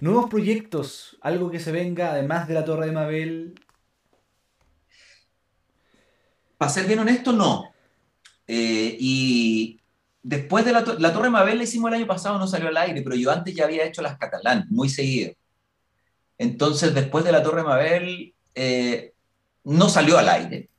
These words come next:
Speaker 2: Esperábamos que hubiera salido antes, pero no salió, pero yo sí tenía la sensación, uno, de cansancio,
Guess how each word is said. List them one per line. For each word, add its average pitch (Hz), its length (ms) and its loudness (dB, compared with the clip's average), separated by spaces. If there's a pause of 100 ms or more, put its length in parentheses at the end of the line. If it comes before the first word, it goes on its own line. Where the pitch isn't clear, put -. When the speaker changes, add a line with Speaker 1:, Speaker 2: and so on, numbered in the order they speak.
(520)
Speaker 2:
Esperábamos 135 400 2
que 151 80 2
hubiera 143 100 6
salido 139 220 2
antes, 170 180 -2
pero 156 140 -6
no 156 100 -6
salió, 156 320 2
pero 170 160 2
yo 170 180 0
sí 202 160 -6
tenía 214 220 -2
la 214 80 2
sensación, 202 540 -4
uno, 208 300 2
de 165 520 -4
cansancio, 175 880 0